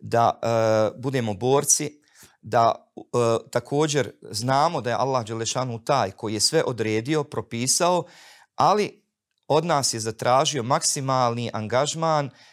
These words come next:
na putu, e, dobročinstva, e, borbe u životu na ovome svijetu,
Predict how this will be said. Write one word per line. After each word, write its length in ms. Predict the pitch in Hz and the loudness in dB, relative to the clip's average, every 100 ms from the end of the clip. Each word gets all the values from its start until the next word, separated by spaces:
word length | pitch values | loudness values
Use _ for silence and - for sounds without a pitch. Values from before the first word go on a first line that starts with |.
| _ | _
na 180 | 110 110 | -10 -10
putu, 640 | - 131 139 151 135 - _ _ 156 - _ _ - | -8 -6 -4 -4 -6 -10 _ _ -20 -20 _ _ -8
e, 140 | 98 | -6
dobročinstva, 880 | 95 104 107 - 117 - - - 202 | -4 -6 -4 -4 -2 -2 -2 -2 -2
e, 580 | - _ _ - _ - 104 104 101 98 | -4 _ _ -20 _ -8 -4 -2 -2 -4
borbe 540 | 95 135 151 135 147 123 _ _ _ _ _ - | -2 0 0 0 -2 -4 _ _ _ _ _ -14
u 80 | 110 | -8
životu 380 | 117 123 123 107 | 0 0 0 -6
na 100 | 110 | -6
ovome 200 | 98 90 | -6 -10
svijetu, 540 | - 117 147 147 | -8 -4 -4 -6